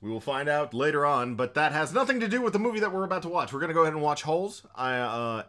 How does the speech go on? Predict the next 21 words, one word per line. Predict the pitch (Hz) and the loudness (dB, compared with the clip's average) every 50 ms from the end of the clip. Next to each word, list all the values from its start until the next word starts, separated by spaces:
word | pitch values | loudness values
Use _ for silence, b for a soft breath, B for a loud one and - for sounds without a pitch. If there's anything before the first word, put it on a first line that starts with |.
| - | -6
am | 147 180 208 214 180 | -4 -4 -2 -2 -4
excited | 143 151 123 - 160 143 127 120 113 | -6 -6 -6 -4 -2 -2 -2 -2 -2
about | 107 117 110 98 | -4 -6 -6 -6
this | 117 104 - | -8 -10 -10
one | 117 110 | -10 -10
because | 110 104 98 110 104 107 - - _ | -10 -10 -10 -10 -10 -10 -10 -12 _
I | - 117 | -12 -10
remember | 123 120 110 120 131 120 117 117 127 131 135 147 156 156 | -10 -10 -8 -8 -8 -6 -6 -6 -6 -6 -6 -6 -6 -6
it | 135 - 113 | -6 -8 -10
being | 104 123 123 120 123 123 117 107 | -8 -6 -6 -6 -6 -8 -10 -12
fairly | - - - 98 98 95 90 92 95 | -12 -12 -8 -8 -6 -6 -8 -8 -10
good. | 92 85 87 107 107 98 85 71 - 73 - B B B B B B B B B B | -12 -10 -8 -8 -6 -6 -8 -10 -14 -18 -20 B B B B B B B B B B
Uh, | B 87 90 90 87 | B -6 -4 -4 -6
so | 87 - 107 | -6 -6 -6
we'll | 101 98 | -6 -4
go | 107 | -4
ahead | 104 98 98 | -4 -4 -4
and | 95 92 | -6 -8
pause | - - 131 127 123 120 | -6 -4 -4 -4 -4 -4
it | 104 - | -8 -10
here, | 104 147 175 214 - | -6 -6 -6 -6 -8